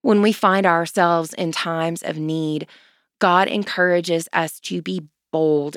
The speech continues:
in voicing those needs. Sometimes being bold means asking for help from God and from those God has gifted with the skills to help us. Pray for the Diocese of Hawaii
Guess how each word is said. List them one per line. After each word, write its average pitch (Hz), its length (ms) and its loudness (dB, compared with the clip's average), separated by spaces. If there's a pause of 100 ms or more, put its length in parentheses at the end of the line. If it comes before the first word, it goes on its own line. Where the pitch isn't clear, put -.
in 160 160 -6
voicing 151 480 -4
those 147 240 -6
needs. - 540 -12 (1200)
Sometimes 262 600 2
being 175 320 -2
bold 143 460 -4 (120)
means 151 260 -2 (120)
asking 160 380 -4
for 185 160 -2
help 151 220 -2
from 170 200 -8
God 143 480 -2 (760)
and 180 140 0
from 180 160 0
those 165 480 2
God 147 240 2
has 143 220 -6
gifted 139 600 -4
with 170 140 -10
the 185 100 -4
skills 135 440 -6
to 143 100 -8
help 147 260 -6
us. - 380 -8 (2000)
Pray 247 240 4
for 175 240 -2
the 160 80 2
Diocese 147 760 -2
of 165 140 0
Hawaii 151 640 -4